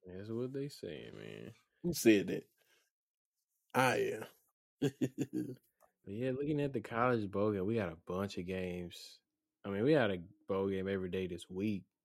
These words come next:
Speaker 1: dang near. Then
Speaker 2: Yeah, they, they
Speaker 1: weekends
Speaker 2: wrapping
Speaker 1: kinda
Speaker 2: up the bowl
Speaker 1: ramped
Speaker 2: season,
Speaker 1: up.
Speaker 2: man. It, it's,
Speaker 1: Yeah,
Speaker 2: it's
Speaker 1: just
Speaker 2: been bad for me.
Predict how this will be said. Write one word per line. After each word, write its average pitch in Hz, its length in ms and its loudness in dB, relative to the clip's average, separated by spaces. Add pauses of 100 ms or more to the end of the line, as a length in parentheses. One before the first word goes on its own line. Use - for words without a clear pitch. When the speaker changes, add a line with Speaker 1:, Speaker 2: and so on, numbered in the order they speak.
(300)
Speaker 1:
dang 95 300 -4
near. 92 260 -2
Then 104 140 2
Speaker 2:
Yeah, 104 200 2
they, 101 160 2
they 104 200 2
Speaker 1:
weekends - 0 -
Speaker 2:
wrapping 98 360 4
Speaker 1:
kinda - 0 -
Speaker 2:
up 92 120 -2
the 90 80 -4
bowl 101 340 6
Speaker 1:
ramped - 0 -
Speaker 2:
season, 101 400 2
Speaker 1:
up. 95 100 -2
Speaker 2:
man. 95 360 0 (720)
It, 104 240 0
it's, 104 200 2
Speaker 1:
Yeah, 87 60 -4
Speaker 2:
it's 101 240 0
Speaker 1:
just - 20 -4
Speaker 2:
been - 180 -4
bad - 340 -2
for - 140 -12
me. - 260 -8